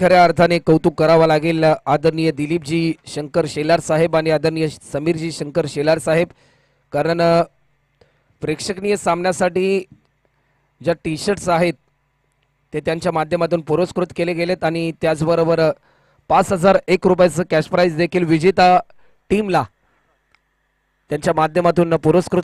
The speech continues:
केले गेले आणि चषक देखील त्यांच्या माध्यमातून पुरस्कृत केले गेले. दोन ओव्हरचा खेळ झाला, टीमची धावसंख्या आतापर्यंत ट्वेंटी फाय. आतापर्यंत जर आपण पाहिलं ना, तर, अ, फक्त सहाच धावा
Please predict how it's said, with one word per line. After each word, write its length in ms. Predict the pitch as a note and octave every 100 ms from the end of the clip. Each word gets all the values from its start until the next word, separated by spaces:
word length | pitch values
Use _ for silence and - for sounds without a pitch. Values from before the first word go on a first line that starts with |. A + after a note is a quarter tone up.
| -
केले 160 | F3
गेले 180 | F3 F3
आणि 260 | F3 F3+ E3+ _
चषक 200 | E3+ A3
देखील 320 | G3+ F#3+ G3
त्यांच्या 240 | F#3 F3 F3
माध्यमातून 440 | E3 D#3+ E3 E3
पुरस्कृत 420 | D3+ D#3+ F3+ F3 F3
केले 160 | F3 E3+
गेले. 220 | E3+ F#3 - _ _ _
दोन 120 | F3
ओव्हरचा 260 | G#3+ G#3+ G#3
खेळ 100 | F#3+
झाला, 220 | F#3+ G3 G3+
टीमची 280 | F#3+ F#3
धावसंख्या 420 | F3+ E3+ G3+ F3+ F#3
आतापर्यंत 440 | F3+ F3 F3 E3 E3+ E3 - _ _ _ _ _ _ -
ट्वेंटी 240 | E3 F3
फाय. 280 | F3+ F3+ G3+ - - _ _ -
आतापर्यंत 440 | D3 C#3+ G3 F#3+
जर 180 | F#3+ G3
आपण 200 | F#3 F#3+
पाहिलं 320 | F3 E3+ F#3
ना, 100 | G3
तर, 360 | G3 G3 F#3+ F#3+
अ, 40 | F#3+ - - - _
फक्त 220 | F3+ D3+ A3
सहाच 420 | - G3 G3+ E3+
धावा 320 | F3 F#3 E3+